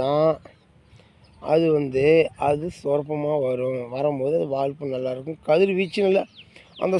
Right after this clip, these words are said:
சோலை எந்த அளவுக்கு நல்லா வாழ்ச்சா வருதோ அதுமாரி கதிரும் வரும். இதை கண்டிப்பா கவனிக்க வேண்டிய விஷயம். அதனால மறந்துடாம இதுமாரி சில விஷயங்கள், நல்ல விஷயங்களை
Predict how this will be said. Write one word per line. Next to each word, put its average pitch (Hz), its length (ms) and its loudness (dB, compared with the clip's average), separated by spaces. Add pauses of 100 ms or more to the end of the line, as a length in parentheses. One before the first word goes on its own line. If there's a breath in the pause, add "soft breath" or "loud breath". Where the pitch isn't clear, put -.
சோலை 247 280 10 (140)
எந்த 208 180 2
அளவுக்கு 202 300 4
நல்லா 196 180 8 (300)
வாழ்ச்சா 180 380 6 (100)
வருதோ 156 300 4
அதுமாரி 156 340 0
கதிரும் 135 400 -2
வரும். 113 260 -10 (920 soft breath)
இதை 131 120 2 (120)
கண்டிப்பா 160 460 2 (160)
கவனிக்க 139 340 2
வேண்டிய 135 260 -2
விஷயம். 120 260 -8 (220)
அதனால 135 340 -8 (140)
மறந்துடாம 156 500 -4 (1000 loud breath)
இதுமாரி 220 460 6
சில 202 140 4 (100)
விஷயங்கள், 233 480 4
நல்ல 202 140 8 (100)
விஷயங்களை 202 360 6